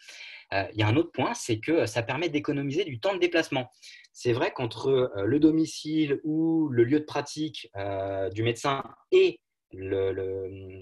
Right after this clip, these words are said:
l'A R P, où, euh, il peut y avoir aussi des temps de transport qui peuvent devenir rédhibitoires parfois pour se déplacer. Euh,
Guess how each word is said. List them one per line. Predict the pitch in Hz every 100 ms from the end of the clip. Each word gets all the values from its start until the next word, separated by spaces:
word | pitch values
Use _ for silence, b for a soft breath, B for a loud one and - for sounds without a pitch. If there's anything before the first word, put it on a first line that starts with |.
| 92
l'A | 110 135
R | -
P, | 208 233 233 175
où, | 123 113
euh, | 101 101 98 92 90 85 _
il | 127 113
peut | 180 196
y | 151
avoir | 143 180 151
aussi | 123 202
des | 147 120
temps | 143
de | 127
transport | - 156 - 151 196 151 B B B
qui | 147
peuvent | 196 196
devenir | 160 165 175
rédhibitoires | 156 147 143 120 190 -
parfois | 127 - 131 156 B B B _
pour | 151 165
se | 139
déplacer. | 123 127 110 95 - B B B _ 110
Euh, | 107